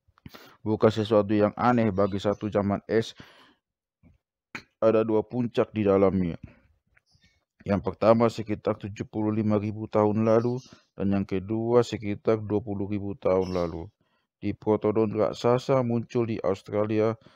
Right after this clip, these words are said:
selama lebih dari satu setengah juta tahun lalu dan berhasil melalui sepuluh zaman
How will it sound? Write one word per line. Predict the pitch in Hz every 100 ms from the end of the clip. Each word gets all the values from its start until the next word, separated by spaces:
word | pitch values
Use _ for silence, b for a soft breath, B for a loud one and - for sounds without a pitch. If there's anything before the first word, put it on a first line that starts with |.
| b -
selama | 107 104 104 107 104
lebih | 104 101 120 117
dari | 110 107 107
satu | 107 107 110
setengah | 107 113 113 107
juta | 117 120 127
tahun | - 123 113 110 104
lalu | 104 95 98 110 B B B -
dan | 101
berhasil | 101 98 104 - 110
melalui | 107 101 98 98 101
sepuluh | 98 107 104 - 131 120 113
zaman | 107 104 104